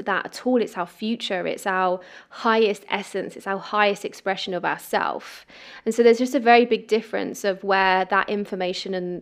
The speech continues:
and kind of source of this information is coming from. So yeah, that is the first place I would say to just bring your awareness to and have a think about, where did it come from?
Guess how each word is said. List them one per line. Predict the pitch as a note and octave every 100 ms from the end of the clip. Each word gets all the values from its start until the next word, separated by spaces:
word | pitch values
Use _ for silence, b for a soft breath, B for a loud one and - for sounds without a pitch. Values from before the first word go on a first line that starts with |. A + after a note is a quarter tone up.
| -
and | F#3+ F#3
kind | G3 F#3
of | -
source | - A#3 C4 C4
of | G3+ F#3+ - _ -
this | F3+ -
information | F#3 F#3 F#3 E3+ F3 F3+
is | - -
coming | - G3+ F#3 F3+
from. | - - - - _ _ - B B B B B
So | - C#4
yeah, | B3+ A#3 - -
that | B3 -
is | C#4
the | D#4
first | D4 A#3+ A3+ -
place | G#3 G3+
I | G3+ G3
would | G3
say | - G3+ F#3+ F#3+
to | - - G3 F#3
just | -
bring | C#4+ C#4+
your | D4
awareness | C4+ G#3 G3 F#3+ F#3+
to | - G3
and | G3
have | G#3
a | G#3
think | G#3 G#3 G3+
about, | G3 F3 F3+ F3+ - _ _ _ _ _ _ _ _ _ - -
where | G3+ G3
did | G3+
it | F#3
come | - F#3
from? | - -